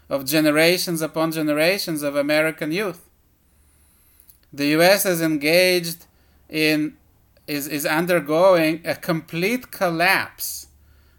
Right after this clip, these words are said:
of morals and ethics. The Amer-, American families are being destroyed by the feminist and the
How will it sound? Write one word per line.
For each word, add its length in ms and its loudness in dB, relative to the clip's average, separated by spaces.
of 220 -4
morals 500 4
and 160 -6
ethics. 540 -6
The 120 -2
Amer-, 320 4
American 480 0
families 640 0
are 100 2
being 340 -2
destroyed 920 2
by 160 0
the 100 -6
feminist 640 -2
and 180 -8
the 260 -8